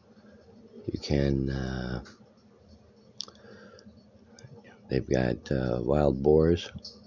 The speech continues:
roaming around on some of the islands. Got big old king crabs or whatever they are roaming around.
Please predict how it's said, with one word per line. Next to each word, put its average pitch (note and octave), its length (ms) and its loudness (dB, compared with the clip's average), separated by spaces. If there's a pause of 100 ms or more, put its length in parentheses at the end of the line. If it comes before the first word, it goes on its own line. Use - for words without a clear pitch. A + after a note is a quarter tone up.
(460)
roaming C#2+ 240 2
around C#2+ 220 4
on C#2+ 100 4
some D2 180 2
of C#2+ 80 4
the C#2 100 4
islands. D#2+ 520 0 (3000)
Got - 120 -10 (280)
big F#2 180 10
old D2+ 320 6 (440)
king F#2+ 280 8
crabs E2+ 540 4
or D#2 100 2
whatever D#2+ 320 6
they D2+ 120 6
are D#2 240 4
roaming D#2 280 4
around. E2 540 2